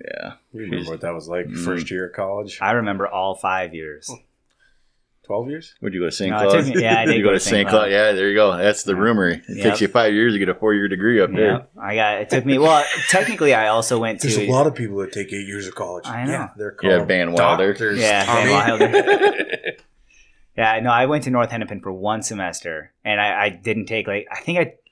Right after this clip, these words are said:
Speaker 3: took almost a full workload, but that slowed me down a little bit.
Speaker 1: Right,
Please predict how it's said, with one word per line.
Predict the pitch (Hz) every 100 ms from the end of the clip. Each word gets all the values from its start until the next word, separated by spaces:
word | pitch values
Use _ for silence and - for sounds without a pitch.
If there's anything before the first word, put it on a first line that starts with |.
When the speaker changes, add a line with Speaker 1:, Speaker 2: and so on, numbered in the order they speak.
| _ -
Speaker 3:
took | 139 -
almost | 127 123 113 98
a | 95
full | - 92
workload, | 85 85 - 78 73 -
but | -
that | 92 87
slowed | - 85 80
me |
down | 76 60
a | -
little | -
bit. | -
Speaker 1:
Right, | 85 85 87